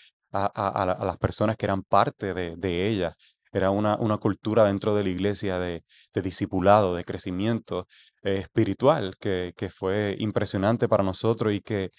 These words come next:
nos ayudó a entender muchas cosas que para nosotros todavía, para ese tiempo, esto es una carrera, el cristianismo es, eh, nuestra vida cristiana es una carrera que no termina rápido,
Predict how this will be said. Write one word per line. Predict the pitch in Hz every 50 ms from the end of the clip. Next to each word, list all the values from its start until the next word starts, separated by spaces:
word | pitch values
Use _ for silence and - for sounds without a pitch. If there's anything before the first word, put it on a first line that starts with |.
| - - - - - -
nos | 104 101 -
ayudó | 107 107 101 101 101 101 113
a | 123 123
entender | 117 - 113 104 98 113 113
muchas | 117 113 120 143 - 151 127 -
cosas | - 131 127 120 127 -
que | - 120
para | 120 110 104
nosotros | 101 - - 107 107 117 120 113
todavía, | - 120 104 101 95 107 147 175 165 67 71 85 90 - _ _
para | _ 113 101 101
ese | - 139 127
tiempo, | - 139 147 160 - - - 165
esto | 139 - - 135
es | 135 147
una | 127 117 113
carrera, | 113 117 104 - 107 107 98 117 147 165
el | -
cristianismo | 101 - 98 101 - - - 98 95 92 90 95 95 98 98 101 101 98
es, | 101 95 -
eh, | - 110 104 98 -
nuestra | 107 101 95 - - 101
vida | 95 98 110
cristiana | 98 110 98 - 113 101 98
es | 98
una | 107 110 113
carrera | - 113 - - 90 90 - - - -
que | 104 98
no | 90 92
termina | - 117 98 98 98 98 101 98
rápido, | - - 92 87 - 98 92 95 107 123